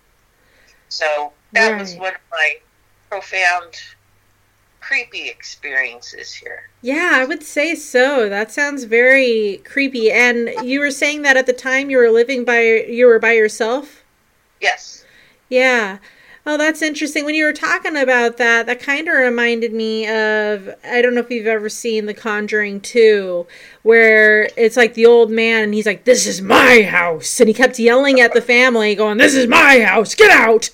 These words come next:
Speaker 2: And, um, it's kind of like, and I know you said that you really haven't dug deep into, like,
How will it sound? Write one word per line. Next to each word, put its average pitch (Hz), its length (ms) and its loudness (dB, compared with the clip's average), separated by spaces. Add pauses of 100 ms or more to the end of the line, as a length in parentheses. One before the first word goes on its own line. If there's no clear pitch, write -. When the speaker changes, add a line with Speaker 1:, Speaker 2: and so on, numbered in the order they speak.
(320)
Speaker 2:
And, 262 260 6 (100)
um, 302 380 2 (1080)
it's - 180 2
kind 262 280 4
of 262 120 -2
like, 233 420 0 (260)
and 269 140 2
I 269 100 4
know 277 140 2
you 302 200 -4
said 262 380 0
that 226 340 4
you 233 260 -2
really 240 540 4
haven't 240 540 -4 (280)
dug 226 500 -4
deep 226 340 -6
into, 220 440 -2
like, 196 480 -8